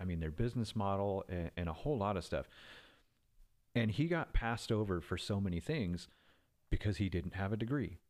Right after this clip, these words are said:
He, you know, he, he didn't have a, a computer science degree and all this other stuff. And I mean, they, they, I mean, they, they just, they ended up kinda screwing him over in a lot of different ways. You know, they wouldn't consider him for things. And it's like, "Why?"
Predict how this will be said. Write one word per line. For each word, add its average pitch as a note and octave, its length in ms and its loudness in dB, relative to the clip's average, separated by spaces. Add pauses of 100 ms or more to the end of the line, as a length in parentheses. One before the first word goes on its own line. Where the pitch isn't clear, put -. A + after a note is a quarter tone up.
(640)
He, G2 120 0
you F2 180 0
know, F2 100 0
he, F2 180 0 (100)
he G2+ 160 0
didn't G#2 260 2
have G#2 280 0
a, F#2+ 280 2
a G2 80 0
computer F#2 400 0
science G2+ 380 -2
degree F#2 560 0
and F2 120 2
all F2 100 0
this E2+ 140 -4
other F2 200 -2
stuff. E2+ 400 -2
And D#2+ 220 -4 (580)
I F2+ 40 -4
mean, F2+ 160 0
they, F#2+ 160 0
they, F#2 320 0 (800)
I - 20 -2
mean, F#2+ 120 0
they, F#2+ 100 2
they G2+ 220 0
just, G#2+ 240 -4
they B2 120 0
ended C#3 200 0
up C3 120 -2
kinda A2+ 220 0
screwing G#2+ 300 2
him F#2 100 0
over F#2+ 500 0
in F#2 120 0
a E2+ 40 0
lot F#2 200 2
of F#2+ 80 2
different D#2+ 260 -6
ways. D2+ 420 -4
You E2 140 -4
know, D#2+ 80 -2
they E2+ 160 0
wouldn't F#2+ 300 0
consider G#2+ 360 -2
him F#2+ 120 0
for D#2 140 -2
things. D#2+ 280 -4
And D#2+ 100 -4
it's D#2+ 120 -6
like, F2 120 -8
"Why?" C#3 460 -2